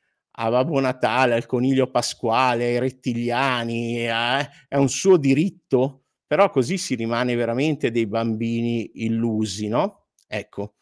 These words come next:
ho detto che farò subito, facciamo subito una pratica spirituale molto potente. Allora, prendete un eserci-, facciamo un, come Einstein ai tempi, faceva questi esercizi di immaginazione mentale, senza le pretese, eh, eh, eh,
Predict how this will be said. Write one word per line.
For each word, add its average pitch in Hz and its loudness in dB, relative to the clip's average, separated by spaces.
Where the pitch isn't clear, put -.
ho 120 -4
detto 143 2
che 135 -6
farò 131 6
subito, 139 -6
facciamo 175 2
subito 143 -2
una 139 2
pratica 143 2
spirituale 127 2
molto 117 -2
potente. 82 -8
Allora, 110 -2
prendete 151 4
un 165 2
eserci-, 165 2
facciamo 226 2
un, 156 -2
come 165 4
Einstein 135 2
ai 131 0
tempi, 123 -2
faceva 139 -4
questi 139 -4
esercizi 143 -2
di 123 -2
immaginazione 123 0
mentale, 110 -4
senza 127 -2
le 110 0
pretese, 104 -4
eh, 110 4
eh, 110 -2
eh, 107 -6